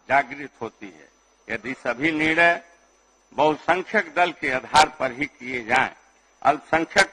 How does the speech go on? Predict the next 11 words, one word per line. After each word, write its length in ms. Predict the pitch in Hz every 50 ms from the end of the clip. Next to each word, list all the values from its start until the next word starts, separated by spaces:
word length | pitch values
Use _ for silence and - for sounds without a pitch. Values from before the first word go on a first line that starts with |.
| - - -
दलों 280 | 117 131 156 170 175 160
की 300 | - - - 101 - - _ _ _ _ _ _ _ _ -
भावनाओं 600 | 98 117 147 156 160 156 151 156 170 185 196 185
को, 260 | - - 117 107 95
इच्छाओं 500 | 101 120 120 - - - 143 175 190 190
का 200 | - - - 123
ध्यान 340 | 110 104 110 127 147 156 143
नहीं 220 | 131 131 135 143
रखा 320 | 123 117 113 - - 113 110
जाए, 260 | 110 113 113 127 131
तो 300 | - - 131 147 170